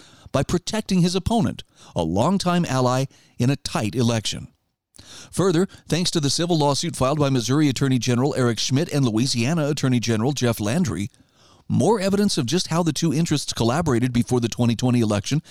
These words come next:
is coming to light. The F B I didn't just encourage big tech companies to restrict access to the laptop reporting, but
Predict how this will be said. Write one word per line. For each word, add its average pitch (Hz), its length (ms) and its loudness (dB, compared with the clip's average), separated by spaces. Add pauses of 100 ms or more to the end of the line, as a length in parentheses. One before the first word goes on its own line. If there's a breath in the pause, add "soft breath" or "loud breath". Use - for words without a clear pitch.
(140 loud breath)
is 185 120 -2
coming 233 280 0
to 202 80 0
light. 202 400 -2 (1120)
The 117 100 2
F 196 140 -2
B 202 120 4
I 185 120 4
didn't 196 260 2
just 180 220 -2
encourage 160 760 -2
big 123 160 0
tech - 240 -4
companies 120 400 -2
to 120 100 -2
restrict 113 440 -2
access 135 460 -2
to 127 100 -2
the 113 100 0
laptop 113 460 0
reporting, 110 440 0
but 127 200 -2